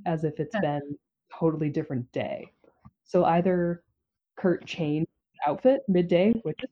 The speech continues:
Speaker 1: possible, or Finn waited a day or two to hold his anger in before confronting Kurt. And it was <laughs> so blatantly a different day that it just, like, annoyed me for no reason.
Speaker 2: Wow.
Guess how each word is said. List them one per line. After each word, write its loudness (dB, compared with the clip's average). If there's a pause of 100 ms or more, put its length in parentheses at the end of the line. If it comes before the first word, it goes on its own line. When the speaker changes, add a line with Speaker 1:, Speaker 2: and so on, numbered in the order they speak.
Speaker 1:
possible, -6 (320)
or 4
Finn 2
waited 2 (260)
a 0
day 0
or 0
two -2 (520)
to 0
hold 4
his -4
anger -6
in -2
before -6
confronting -8 (140)
Kurt. -8 (1040)
And 0
it 0
was 0
<laughs> -18
so 4 (920)
blatantly -2
a -6
different -6
day -4
that -8
it -14
just, -10
like, -8 (260)
annoyed -6
me -10
for -12
no -8
reason. -10 (480)
Speaker 2:
Wow. -12